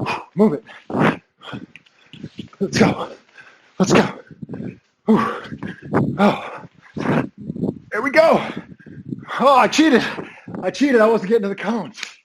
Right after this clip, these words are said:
Thirty seconds. I had twenty-three touches. Twenty-three touches.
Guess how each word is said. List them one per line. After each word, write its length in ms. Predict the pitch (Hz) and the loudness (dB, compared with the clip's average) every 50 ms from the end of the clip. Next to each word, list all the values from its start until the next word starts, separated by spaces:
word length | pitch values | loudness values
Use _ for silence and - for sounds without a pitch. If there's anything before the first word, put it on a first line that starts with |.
| _ _ - - - - - - - _ - - - _ | _ _ -4 -4 -4 -4 -12 -16 -10 _ -10 -10 -10 _
Thirty 240 | _ 190 208 208 214 | _ -2 -2 -2 -2
seconds. 400 | 208 - 226 220 - - 170 - | -2 -2 -2 -2 -2 -4 -6 0
I 100 | 185 175 | 2 2
had 140 | 175 170 170 | 2 2 0
twenty-three 540 | - - 220 240 226 214 - - 202 220 208 | -4 -6 -2 -2 -2 -2 -2 -4 -4 -4 -4
touches. 520 | 214 - 202 175 - - 120 107 - - - - _ _ _ _ _ _ _ _ _ _ _ _ _ _ _ _ _ | 0 2 0 0 0 -4 -14 -18 -18 -18 -18 -20 _ _ _ _ _ _ _ _ _ _ _ _ _ _ _ _ _
Twenty-three 440 | _ 220 220 - - - 175 196 185 | _ -4 -4 -4 -4 -2 -4 -4 -4
touches. 520 | - - 202 185 - - 131 123 - - | 2 2 2 2 2 -2 -12 -14 -16 -16